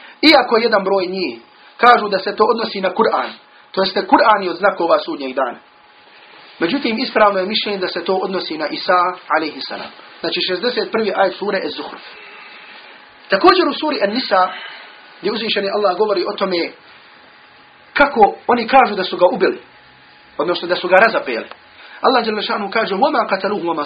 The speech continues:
salabuhu, walakin shubbiha lahum.” Kaže, niti su ga ubili,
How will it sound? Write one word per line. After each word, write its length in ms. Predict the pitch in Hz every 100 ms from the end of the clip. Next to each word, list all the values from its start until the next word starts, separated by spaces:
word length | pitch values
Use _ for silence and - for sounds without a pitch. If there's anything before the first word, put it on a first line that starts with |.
| 143
salabuhu, 340 | 131 120 110 - - - - - - - -
walakin 500 | 147 185 180 151 160 147
shubbiha 320 | 185 147 131
lahum.” 200 | 127 - - - - - - - -
Kaže, 240 | 165 151 180
niti 200 | 247 190
su 60 | 175
ga 100 | 165
ubili, 340 | 151 202 220